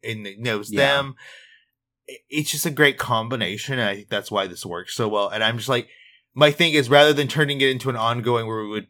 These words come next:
Speaker 1: likely have to have another team and another artist doing this, um, keep giving Ryan and Dan as much runway as they need to do these miniseries. If we only get one
Speaker 2: Yeah.
Speaker 1: every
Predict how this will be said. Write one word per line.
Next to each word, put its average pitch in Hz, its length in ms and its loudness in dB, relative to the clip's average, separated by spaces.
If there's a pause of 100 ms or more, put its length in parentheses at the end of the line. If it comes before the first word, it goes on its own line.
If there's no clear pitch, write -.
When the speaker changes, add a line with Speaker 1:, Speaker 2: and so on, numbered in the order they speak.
Speaker 1:
likely 120 380 0
have 113 240 0
to 123 80 -8
have 117 160 -2
another 101 300 -6
team 127 480 -8
and 107 160 -10
another 98 340 -8
artist 123 420 0
doing 143 300 -2
this, 147 380 0 (200)
um, 107 380 4 (680)
keep 170 300 0
giving 143 320 2
Ryan 123 420 4
and 113 140 -4
Dan 113 320 2
as 110 160 -6
much 110 240 -2
runway 110 480 0
as 107 140 -4
they 113 100 0
need 104 240 -10
to - 80 -18
do 101 160 -6
these 98 180 -10
miniseries. 92 920 -10 (180)
If - 180 -10
we 156 140 4
only 147 220 2
get 143 240 0
one 139 220 4
Speaker 2:
Yeah. 123 80 -6
Speaker 1:
every 135 560 2